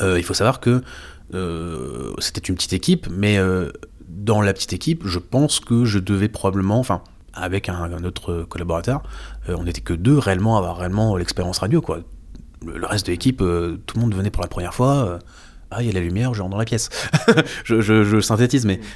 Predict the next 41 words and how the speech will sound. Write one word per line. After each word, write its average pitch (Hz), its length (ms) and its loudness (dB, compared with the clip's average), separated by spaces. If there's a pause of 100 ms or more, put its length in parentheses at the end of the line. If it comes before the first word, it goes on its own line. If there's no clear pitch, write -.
mais 95 60 2
voilà. 110 240 4 (260)
Et, 92 320 4
et 98 60 6
on 98 60 4
les 98 180 4
a 127 40 8
accompagnés, 123 440 4
oui, 123 120 6
effectivement, 127 440 2
on 127 40 6
a 95 40 4
fait - 80 -6
des 80 80 -6
formats, 120 320 0
des 101 160 0
émissions, 87 320 -4
tout - 100 -6
ça. 165 200 -6 (420)
Et, 92 240 2
euh, 85 220 4
et 101 80 2
voilà. 113 200 4
Et, 107 180 2
et 110 40 4
vraiment, 139 260 6
aujourd'hui, 139 440 4
à 104 60 2
trente-six 117 340 -2
ans 139 40 4
maintenant, 135 280 2
je - 100 -2
pense 131 160 0
que 107 140 2
j'ai 110 80 2
envie 101 160 0
de - 40 -12
ça. - 220 -8
C'est, - 260 -4
euh, 85 180 -2 (320)
voilà. 90 260 0